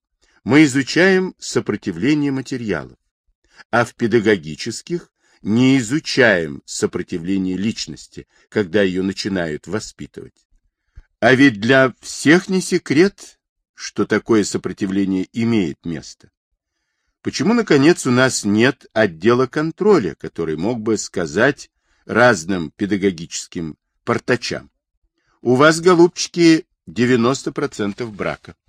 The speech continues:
У вас получилась не коммунистическая личность, а прямая дрянь, пьянчушка, лежебок и шкурник.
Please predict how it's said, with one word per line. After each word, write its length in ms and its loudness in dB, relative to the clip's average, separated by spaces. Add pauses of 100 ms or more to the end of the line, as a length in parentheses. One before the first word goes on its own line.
(720)
У 120 -2
вас 260 2
получилась 680 2
не 100 2
коммунистическая 880 -2
личность, 640 -8 (420)
а 300 4 (140)
прямая 480 4
дрянь, 480 0 (100)
пьянчушка, 800 -4
лежебок 600 -2
и 20 -10
шкурник. 600 -10